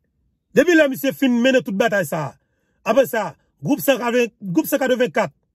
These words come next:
moun ap pèd yo, jwenn franchiz pou kenz, ven lane, li menm se kwaze, l kwaze, bral li, wè, egzakteman, yo fè l kraze peyi a, li pa pou ki rezilta.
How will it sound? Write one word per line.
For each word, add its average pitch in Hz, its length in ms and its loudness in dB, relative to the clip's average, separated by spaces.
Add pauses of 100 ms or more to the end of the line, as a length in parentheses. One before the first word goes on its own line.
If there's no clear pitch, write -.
(920)
moun 285 240 2
ap 156 160 -6
pèd 190 180 -2
yo, 196 220 0 (260)
jwenn 220 240 0
franchiz 262 720 -2 (180)
pou 285 200 0
kenz, 262 260 0
ven 247 160 2
lane, 269 260 0 (640)
li 254 160 0
menm 254 160 0
se 262 120 -2
kwaze, 247 200 0
l 233 80 -4
kwaze, 226 240 2
bral 233 200 2
li, 233 120 -4
wè, 247 220 2 (840)
egzakteman, 220 560 2
yo 214 80 4
fè 208 140 -4
l 147 60 -10
kraze 196 280 -2
peyi 196 300 -2
a, 190 80 -8 (320)
li 208 100 -2
pa 196 140 2
pou 156 100 -8
ki 185 160 -6
rezilta. 165 360 -4